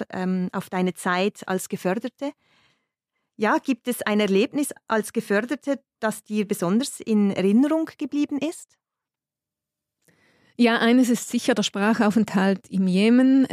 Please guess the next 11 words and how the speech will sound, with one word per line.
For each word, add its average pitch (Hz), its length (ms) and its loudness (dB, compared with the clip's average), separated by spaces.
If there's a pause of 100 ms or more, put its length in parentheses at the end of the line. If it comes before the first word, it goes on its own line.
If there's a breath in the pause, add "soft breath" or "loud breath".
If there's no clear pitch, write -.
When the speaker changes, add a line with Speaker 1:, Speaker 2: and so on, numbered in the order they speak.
Speaker 2:
den 208 100 0
ich 220 160 0
dank 208 240 0
der - 80 -4
Schweizerischen 214 520 -2
Studienstiftung 220 760 -2
absolvieren 208 640 0
konnte 214 400 0
während 185 300 0
meines 180 320 -4
Studiums. 247 800 2